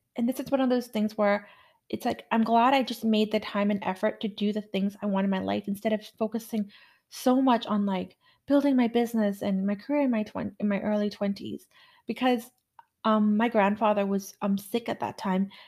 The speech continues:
and he had Alzheimer's, and he had Alzheimer's for a while, and he actually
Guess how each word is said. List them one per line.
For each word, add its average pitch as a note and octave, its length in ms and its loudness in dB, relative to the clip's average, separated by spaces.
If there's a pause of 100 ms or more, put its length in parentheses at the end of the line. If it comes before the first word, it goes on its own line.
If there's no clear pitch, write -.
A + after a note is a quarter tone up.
(220)
and A3 200 4
he C#4 160 0
had C#4+ 140 4
Alzheimer's, B3 540 2
and D4 100 0
he E4+ 60 2
had F#4+ 100 6
Alzheimer's A3+ 480 4
for G3 140 -2
a F#3 40 0
while, F3+ 440 -2 (420)
and A3+ 300 4
he C4 180 0
actually A#3 420 0